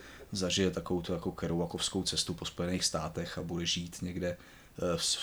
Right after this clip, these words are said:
v naprostém souladu s přírodou, kvůli čemuž odešel do aljašského prostě buše a tam potom zemřel, protože se, neví se přesně proč, jako předpokládá se, že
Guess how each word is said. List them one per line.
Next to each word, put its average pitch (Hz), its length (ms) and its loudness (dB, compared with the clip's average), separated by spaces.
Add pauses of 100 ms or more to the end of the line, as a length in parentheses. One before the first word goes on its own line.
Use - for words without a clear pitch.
(160)
v - 40 -2
naprostém 95 400 0
souladu 92 380 6
s - 80 4
přírodou, 104 600 6 (400)
kvůli 98 180 6
čemuž 95 320 4
odešel 98 460 6
do 92 360 8
aljašského 92 720 4
prostě 95 300 2
buše 92 360 4
a 101 60 8
tam 90 160 2
potom 92 300 2
zemřel, 90 400 2 (120)
protože - 240 -2
se, - 200 2 (220)
neví 131 460 6
se - 120 4
přesně - 300 2
proč, 90 280 4
jako 92 160 2
předpokládá 98 580 6
se, 101 160 8
že 101 140 6